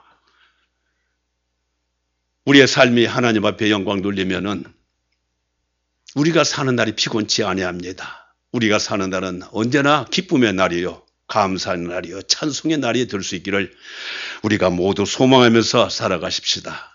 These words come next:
함께 기도합니다. 자비하시고 은혜로우신 우리 아버지 하나님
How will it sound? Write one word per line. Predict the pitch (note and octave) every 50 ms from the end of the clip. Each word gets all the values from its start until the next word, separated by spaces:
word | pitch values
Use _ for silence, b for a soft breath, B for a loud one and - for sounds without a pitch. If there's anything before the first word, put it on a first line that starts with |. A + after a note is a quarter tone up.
| _ -
함께 | - G#2+ G2+ F#2 - G2
기도합니다. | - - G#2 F#2 F#2 E2+ F2 F2 F2+ F2 - G2 F#2 - - _ _
자비하시고 | - - B2+ A#2 A#2 A2+ A2 G2 - - G#2 G2+ G2+ G2 E2+ F#2+ G2+ -
은혜로우신 | A#2 G#2+ G2+ F#2 F#2+ F2+ F#2 E2+ - F#2 F2+ F2
우리 | G2 G#2+ G2 F2+
아버지 | F2+ F#2 E2+ F2 F2+ G2 F#2
하나님 | - - G2 F2 E2+ F2 F2+ F2 E2 -